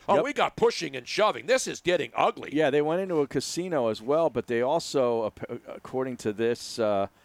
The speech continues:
Speaker 2: before their test results came back, they went out golfing at Whistling Straits
Speaker 1: That's the
Speaker 2: in
Speaker 1: course you
Speaker 2: Wisconsin.
Speaker 1: tried to get on, Harry.
Speaker 2: <laughs>
Speaker 1: Didn't you ask, uh, our buddy there in, in, uh,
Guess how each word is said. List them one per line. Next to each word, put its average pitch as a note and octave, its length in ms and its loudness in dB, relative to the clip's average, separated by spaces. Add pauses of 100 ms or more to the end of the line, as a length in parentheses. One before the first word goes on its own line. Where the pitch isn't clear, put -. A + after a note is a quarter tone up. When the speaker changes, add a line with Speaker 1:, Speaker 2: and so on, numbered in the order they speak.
(500)
Speaker 2:
before D#3 680 -2
their D3 180 2
test - 480 -6
results A2 560 -2
came F#2 400 -8
back, D#2 460 -6 (680)
they A#2+ 180 0
went C3 200 -2
out B2+ 240 -2
golfing B2+ 480 0
at F#2+ 160 -6
Whistling A#2 520 -4
Straits - 760 -6
Speaker 1:
That's E3+ 240 0
the A#3+ 80 0
Speaker 2:
in G#3 60 -6
Speaker 1:
course G#3+ 240 2
you G3 80 -6
Speaker 2:
Wisconsin. - 180 0
Speaker 1:
tried F3 220 4
to D#3 80 -4
get C#3+ 180 0
on, B2 200 2
Harry. A#2+ 320 2 (100)
Speaker 2:
<laughs> - 500 -12 (1800)
Speaker 1:
Didn't F#3+ 240 0
you A3 160 -4
ask, F#3+ 380 2
uh, E3 40 4
our D3+ 340 2
buddy E3+ 320 2
there E3+ 240 4
in, D#3+ 160 -10
in, C#3+ 260 -4
uh, C3 380 2